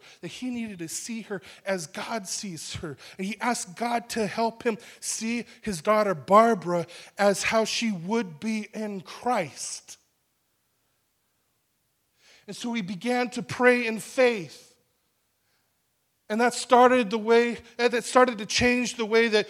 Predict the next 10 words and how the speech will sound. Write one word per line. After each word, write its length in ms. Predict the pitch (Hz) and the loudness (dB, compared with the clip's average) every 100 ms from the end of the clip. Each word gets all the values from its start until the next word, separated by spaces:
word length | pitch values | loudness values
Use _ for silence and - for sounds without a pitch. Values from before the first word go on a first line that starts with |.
| - - | -6 -4
that 80 | |
he 260 | 202 - 254 | -4 -2 -4
treated 520 | 247 - 254 247 240 | -4 -8 -4 -4 -4
her. 300 | 190 190 135 - _ _ _ - | -4 -6 -6 -14 _ _ _ -6
And 120 | 240 | 2
it 80 | 233 | 4
had 160 | 247 240 | 4 2
a 40 | |
profound 640 | - 262 - 254 240 247 240 | 0 -4 0 0 2 0 -2
impact 560 | 247 240 247 226 220 | -4 0 2 2 0